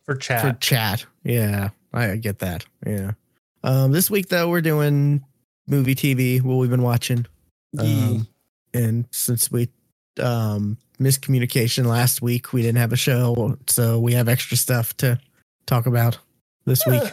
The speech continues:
Speaker 1: yeah, I've got one extra thing, so.
Speaker 2: I've, I've got some stuff,
Speaker 1: Yeah,
Speaker 2: so.
Speaker 1: you probably have a lot more than I do. I have some.
Speaker 2: Okay.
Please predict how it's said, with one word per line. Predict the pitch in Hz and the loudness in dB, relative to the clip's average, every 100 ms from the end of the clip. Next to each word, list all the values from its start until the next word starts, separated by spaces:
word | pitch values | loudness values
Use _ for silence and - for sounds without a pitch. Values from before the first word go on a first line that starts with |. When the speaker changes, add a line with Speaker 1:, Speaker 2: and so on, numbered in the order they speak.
| - | -8
Speaker 1:
yeah, | 196 220 220 202 - _ | -4 0 2 0 -6 _
I've | 175 160 | -4 -2
got | 151 131 | 0 0
one | 139 135 | 0 0
extra | 120 - 123 | -2 -4 -8
thing, | 113 113 110 - _ | -6 -8 -8 -12 _
so. | - 131 117 - _ _ _ - | -8 -6 -6 -8 _ _ _ -8
Speaker 2:
I've, | 123 117 - - - _ _ - | -2 -2 -2 -4 -8 _ _ -2
I've | 123 117 | 0 0
got | 104 107 | 0 -2
some | - 113 | 0 0
stuff, | - 107 82 - - _ | -2 -2 -6 -6 -10 _
Speaker 1:
Yeah, | 202 226 | -4 0
Speaker 2:
so. | - - | 2 2
Speaker 1:
you | 139 196 208 | 0 0 -2
probably | - 202 196 | -2 0 2
have | 175 180 147 | 0 0 0
a | |
lot | 147 151 | 0 0
more | 143 143 | 0 0
than | 131 | 0
I | 127 | -2
do. | 113 120 | -2 -2
I | 196 | 0
have | 180 | -2
some. | - - 101 107 _ _ _ - 143 | -4 -8 -8 -12 _ _ _ -16 -8
Speaker 2:
Okay. | - 147 | -2 0